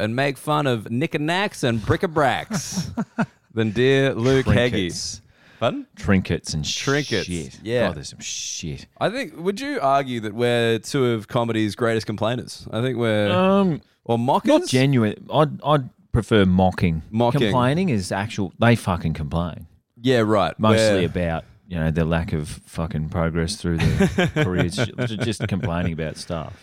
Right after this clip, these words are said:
Speaker 1: Yeah.
Speaker 2: But, like, everyday life stuff, yeah, probably.
Speaker 1: Mo-,
Speaker 2: I'll be on a
Speaker 1: mockery.
Speaker 2: fairly solid mocker.
Speaker 1: A mockery of the, of the every,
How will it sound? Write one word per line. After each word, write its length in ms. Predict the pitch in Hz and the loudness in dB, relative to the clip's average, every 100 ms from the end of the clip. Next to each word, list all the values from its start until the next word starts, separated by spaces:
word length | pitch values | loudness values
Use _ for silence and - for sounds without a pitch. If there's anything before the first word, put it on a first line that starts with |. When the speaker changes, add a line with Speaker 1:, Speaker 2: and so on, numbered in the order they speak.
| - - _ - | -20 -20 _ -2
Speaker 1:
Yeah. 360 | 120 110 87 120 | 2 2 2 2
Speaker 2:
But, 60 | |
like, 180 | 120 104 | 2 2
everyday 600 | 131 113 101 104 98 95 - - | -2 0 2 6 6 4 0 0
life 500 | 95 104 101 - - | 4 4 2 -6 -14
stuff, 420 | - - 127 131 | -8 0 2 2
yeah, 100 | 123 | 2
probably. 460 | 95 110 85 107 139 _ - | 2 0 0 -2 -2 _ -6
Speaker 1:
Mo-, 140 | 120 | -2
Speaker 2:
I'll 60 | 123 | -2
be 60 | - | -2
on 60 | |
a 20 | 127 | 0
Speaker 1:
mockery. 480 | 139 127 117 92 65 | 0 2 2 0 -2
Speaker 2:
fairly 240 | 92 82 | -4 -6
solid 340 | - 90 82 80 | -6 -4 -4 -2
mocker. 360 | 92 127 123 - | -2 -2 -6 -4
Speaker 1:
A 40 | |
mockery 500 | 117 131 - 123 120 | -2 0 2 2 2
of 100 | 120 | 2
the, 360 | 113 113 110 - | 2 2 2 0
of 120 | 117 107 | -2 2
the 140 | 110 | 2
every, 300 | 113 113 | 2 2